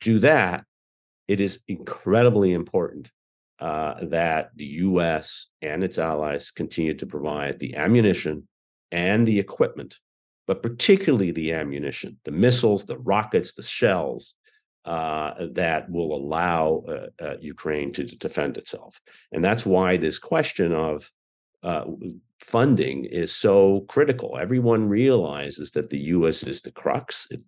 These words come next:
the leader. It, it, it, without the U S, Europe will not be able to fill the gap, even if they would want to, um, uh, which itself may be a question.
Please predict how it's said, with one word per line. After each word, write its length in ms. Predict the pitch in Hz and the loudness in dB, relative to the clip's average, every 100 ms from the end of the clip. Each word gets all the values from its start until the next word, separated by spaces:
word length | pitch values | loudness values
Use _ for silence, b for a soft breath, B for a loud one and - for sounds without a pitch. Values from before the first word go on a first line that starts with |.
| - | -10
the 80 | 65 | -8
leader. 560 | 64 90 110 127 135 | -2 0 4 4 2
It, 140 | - - - | -4 -10 -8
it, 220 | 76 - | -10 -8
it, 160 | - 69 | -14 -10
without 420 | 73 78 92 - | -6 -2 -2 -2
the 100 | 87 | -6
U 260 | 80 85 87 | 0 2 2
S, 360 | 80 - - b b b _ | 0 -4 -14 b b b _
Europe 500 | 65 76 95 85 - | -12 -4 0 0 -2
will 100 | 78 | -6
not 260 | 85 82 - | -4 -6 -6
be 160 | 73 | -4
able 220 | 80 73 71 | -2 -2 -6
to 60 | |
fill 240 | - 87 71 | -2 -2 -2
the 80 | |
gap, 360 | - 76 98 98 | -2 0 0 -2
even 280 | 98 90 85 | -6 -4 -4
if 120 | 82 | -6
they 140 | - 76 | -6 -4
would 180 | 76 - | -4 -8
want 480 | 71 82 98 151 | -8 0 2 2
to, 260 | - 175 180 B B B _ - | 2 0 0 B B B _ -8
um, 600 | 92 90 92 92 95 92 - | 0 2 2 2 2 -2 -2
uh, 180 | 87 80 | -4 -2
which 220 | 73 - | -6 -12
itself 480 | - 92 95 98 - | -4 2 2 0 -8
may 160 | 98 92 | -2 -2
be 320 | 92 92 - | -2 -6 -6
a 40 | - | -10
question. 600 | - 90 - 110 123 | -4 -4 -2 -2 -2